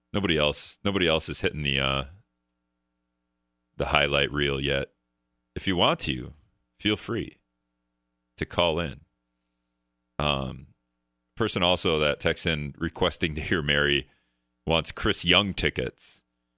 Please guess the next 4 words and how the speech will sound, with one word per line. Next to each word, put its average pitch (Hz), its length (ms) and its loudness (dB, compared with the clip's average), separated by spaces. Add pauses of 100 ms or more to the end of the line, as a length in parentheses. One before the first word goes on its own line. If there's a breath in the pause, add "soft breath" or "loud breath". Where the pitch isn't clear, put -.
(540)
I 90 100 6
believe 95 1080 0 (1080)
they're 90 140 2
having 87 400 2